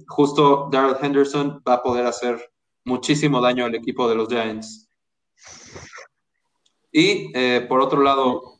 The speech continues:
eh, jugadores a los que sentaría, pues principalmente serían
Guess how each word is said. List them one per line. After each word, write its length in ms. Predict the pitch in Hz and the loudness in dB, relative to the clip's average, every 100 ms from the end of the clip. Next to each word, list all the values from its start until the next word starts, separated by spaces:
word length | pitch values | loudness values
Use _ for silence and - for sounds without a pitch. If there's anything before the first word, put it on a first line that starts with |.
| _ | _
eh, 220 | - 123 123 | -8 -6 -4
jugadores 800 | 139 131 147 147 147 - - - | 0 2 4 2 0 -2 -12 -6
a 120 | 120 | -2
los 200 | 120 113 | -2 -4
que 160 | - 110 | -6 -6
sentaría, 840 | 120 110 117 120 143 160 185 - _ _ _ _ _ _ _ | -8 -8 -4 0 2 0 -4 -12 _ _ _ _ _ _ _
pues 360 | 139 131 127 - | 2 4 2 -2
principalmente 840 | 143 131 151 170 170 160 175 156 | -2 -2 -2 -2 -2 -2 -2 -2
serían 600 | - 131 143 147 147 | -2 2 2 0 -4